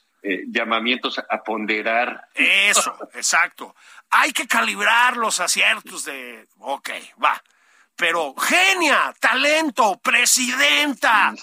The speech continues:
Speaker 1: Sí.
Speaker 2: No hace
Speaker 1: Qué horror.
Speaker 2: falta. Es decir, incluso yo, si fuera la gobernadora Sansores, diría, "Calma,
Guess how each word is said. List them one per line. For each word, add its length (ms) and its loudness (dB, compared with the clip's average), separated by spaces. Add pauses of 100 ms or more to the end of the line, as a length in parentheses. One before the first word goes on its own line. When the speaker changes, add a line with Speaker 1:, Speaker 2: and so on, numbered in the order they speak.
(120)
Speaker 1:
Sí. 240 -2 (380)
Speaker 2:
No 200 0
hace 200 2
Speaker 1:
Qué 140 -6
horror. 140 0
Speaker 2:
falta. 600 -2
Es 160 -10
decir, 280 -2 (640)
incluso 420 -6
yo, 300 0
si 200 -4
fuera 300 -2
la 120 -2
gobernadora 480 -8
Sansores, 440 -12
diría, 320 -10 (320)
"Calma, 460 0